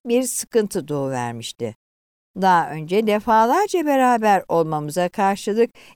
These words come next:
ilk sefer yalnız kalışımız yeni ve değişik bir durum getirmişti.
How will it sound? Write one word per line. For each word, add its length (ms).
ilk 200
sefer 440
yalnız 480
kalışımız 680
yeni 320
ve 140
değişik 520
bir 220
durum 340
getirmişti. 800